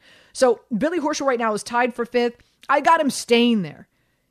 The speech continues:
And you could get him to finish in the top five at plus two forty. Might be one of my favorite bets.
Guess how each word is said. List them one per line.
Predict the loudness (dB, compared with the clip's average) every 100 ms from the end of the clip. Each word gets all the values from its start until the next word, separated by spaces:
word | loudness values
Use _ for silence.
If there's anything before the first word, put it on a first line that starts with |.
| _ _
And | -4 0
you | 0
could | -2
get | 0 2
him | 2 0
to |
finish | -2 0 2 0
in | -4
the | -6
top | -4 -4 -2
five | -4 -4
at | -10
plus | -4 -2 -4
two | -8 -8
forty. | -8 -6 -4 -2 -4 -8
Might | -12 -14
be | -6
one | -4
of | -4
my | -6
favorite | -2 -2 0 -2 -4
bets. | -10 -10 -16